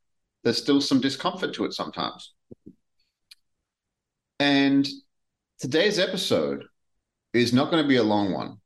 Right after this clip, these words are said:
but it's gonna be a hard-hitting one. And it's the one way that you gain confidence. How to gain confidence, how to be confident. And there's really only one way. I was thinking about this.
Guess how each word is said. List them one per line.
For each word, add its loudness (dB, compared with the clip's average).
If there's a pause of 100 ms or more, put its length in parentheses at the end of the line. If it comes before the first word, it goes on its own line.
but 0
it's -2
gonna 0
be 4
a 4
hard-hitting -2
one. -12 (100)
And -4
it's -6 (480)
the 2
one 0
way 2
that -10
you -6
gain 0
confidence. -8 (220)
How 0
to -2
gain 0
confidence, -6
how -2
to -4
be -2
confident. -4 (1700)
And 0
there's 2
really 2
only 6
one 0
way. 4
I 4
was -4
thinking 0
about 2
this. 0